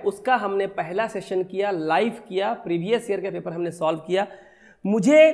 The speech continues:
मैं ये मान के चलता हूँ कि मैंने, आ, पूरे जस्टिफिकेशन के साथ कोशिश की, मेहनत की कि आपको हर एक सवाल का जवाब अच्छा मिले।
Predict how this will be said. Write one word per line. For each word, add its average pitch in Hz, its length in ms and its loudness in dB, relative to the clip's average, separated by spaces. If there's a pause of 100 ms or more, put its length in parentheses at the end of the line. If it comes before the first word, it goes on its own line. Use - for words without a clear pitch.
(380)
मैं 214 100 8
ये 285 140 8
मान 220 320 6
के 240 120 0
चलता 208 340 2
हूँ 247 200 2
कि 247 140 -6
मैंने, 190 400 2 (580)
आ, 165 340 0
पूरे 247 260 2
जस्टिफिकेशन 226 680 -4
के 214 80 -6
साथ 214 280 -4
कोशिश 196 300 -6
की, 214 180 -8
मेहनत 185 380 -6
की 202 80 -10
कि 214 220 -12
आपको 175 280 -4
हर 170 200 -4
एक 226 100 0
सवाल 190 300 -2
का 196 120 -6
जवाब 170 540 -2
अच्छा 226 300 -6
मिले। 214 260 -2